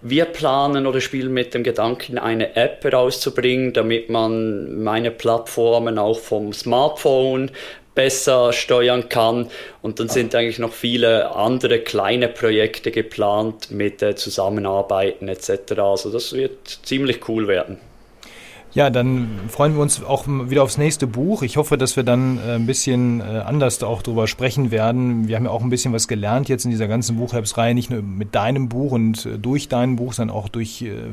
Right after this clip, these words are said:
Speaker 2: alle anderen Bücher. Ich muss wirklich sagen, es hat auch nochmal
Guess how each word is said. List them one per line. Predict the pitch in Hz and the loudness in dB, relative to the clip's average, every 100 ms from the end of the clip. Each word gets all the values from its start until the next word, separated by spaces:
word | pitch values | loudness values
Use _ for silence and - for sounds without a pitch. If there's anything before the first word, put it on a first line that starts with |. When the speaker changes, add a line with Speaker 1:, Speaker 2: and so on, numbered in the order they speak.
| 101 | -12
Speaker 2:
alle | - 117 | -6 -4
anderen | 117 135 123 110 | -2 0 0 0
Bücher. | 120 131 123 123 110 | -2 -2 0 0 -2
Ich | 110 | -6
muss | 110 | -6
wirklich | 120 113 | -6 -6
sagen, | 107 113 117 | -4 -2 -2
es | 113 | -4
hat | 110 | -6
auch | 104 104 | -6 -4
nochmal | 113 107 110 107 | -2 0 0 0